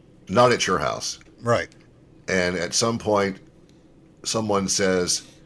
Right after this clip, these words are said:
Speaker 1: "Let's go, go, go and, and, and ask everybody here at the table what they're thankful for."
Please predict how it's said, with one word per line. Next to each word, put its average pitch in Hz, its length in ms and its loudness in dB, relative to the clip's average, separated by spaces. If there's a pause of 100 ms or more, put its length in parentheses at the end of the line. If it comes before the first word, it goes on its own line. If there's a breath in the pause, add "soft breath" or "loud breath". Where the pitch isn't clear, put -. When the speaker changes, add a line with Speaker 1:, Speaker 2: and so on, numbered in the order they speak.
(460 soft breath)
Speaker 1:
"Let's 143 200 -2
go, 151 340 2 (160)
go, 123 200 0 (200)
go 113 340 -2
and, 95 220 -8
and, 92 280 -4 (140)
and 92 260 -4
ask 110 280 -4
everybody 104 460 0
here 107 420 -2
at 101 160 -2
the 95 80 -4
table 78 500 -4 (400 soft breath)
what 170 160 2
they're 143 140 2
thankful 95 420 -4
for." 55 420 -12